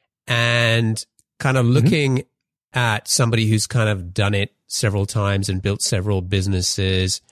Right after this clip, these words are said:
Speaker 1: it seemed like your approach was just,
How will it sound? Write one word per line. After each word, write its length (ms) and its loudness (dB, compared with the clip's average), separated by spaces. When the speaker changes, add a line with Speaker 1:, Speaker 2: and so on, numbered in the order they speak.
Speaker 1:
it 160 0
seemed 400 2
like 560 0
your 360 2
approach 500 -2
was 720 0
just, 400 -2